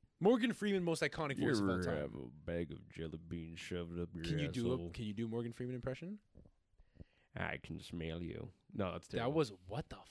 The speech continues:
Speaker 1: fuck was that?
Speaker 2: What, what does he say with, in,
Speaker 1: I don't
Speaker 2: uh,
Speaker 1: know.
Speaker 2: I don't know. With Andy Dufresne?
Speaker 1: Just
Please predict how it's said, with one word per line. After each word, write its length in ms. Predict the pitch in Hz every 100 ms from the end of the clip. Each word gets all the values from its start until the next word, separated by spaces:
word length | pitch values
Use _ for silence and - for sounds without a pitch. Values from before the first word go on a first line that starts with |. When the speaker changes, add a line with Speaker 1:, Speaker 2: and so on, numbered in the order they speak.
| -
Speaker 1:
fuck 260 | 147 139 -
was 160 | 107
that? 360 | 127 139 101 - -
Speaker 2:
What, 240 | 143 147
what 100 | 131
does 100 | 156
he 80 | 170
say 220 | - 143
with, 260 | 139 135 135
in, 180 | 131 120
Speaker 1:
I 140 | 120
don't 180 | 117 113
Speaker 2:
uh, 20 |
Speaker 1:
know. 140 | 98 110
Speaker 2:
I 100 | 107
don't 120 | 98
know. 160 | 87 - -
With 120 | 107 110
Andy 200 | 110 110
Dufresne? 500 | 101 - 95 110 156 - - - - _ - _ _ _ -
Speaker 1:
Just 260 | - 127